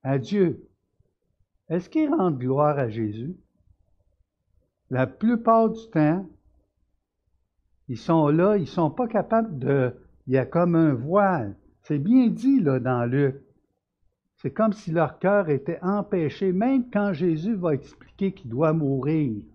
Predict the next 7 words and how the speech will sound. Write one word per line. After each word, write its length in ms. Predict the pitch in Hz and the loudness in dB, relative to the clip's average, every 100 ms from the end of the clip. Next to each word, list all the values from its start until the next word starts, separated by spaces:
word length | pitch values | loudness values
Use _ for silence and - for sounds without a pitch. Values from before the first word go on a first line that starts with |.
| - _ - _ _ _ _ _ _ _ _ _ 147 | -20 _ -20 _ _ _ _ _ _ _ _ _ -2
Même 280 | 208 254 | 2 2
quand 220 | - 208 180 | 2 -2 0
Jésus 560 | 160 170 135 214 233 | 0 0 0 -2 0
va, 640 | 190 120 135 127 123 - _ _ _ _ _ _ _ _ | 0 0 4 4 2 -2 _ _ _ _ _ _ _ _
va 920 | 123 98 131 131 123 123 120 117 104 - _ 127 | -14 -4 2 4 4 2 0 -2 -6 -14 _ -2
leur 240 | 135 - | -2 -2
présenter 920 | - 175 165 156 156 131 - 185 240 | -2 0 2 2 0 0 -2 0 0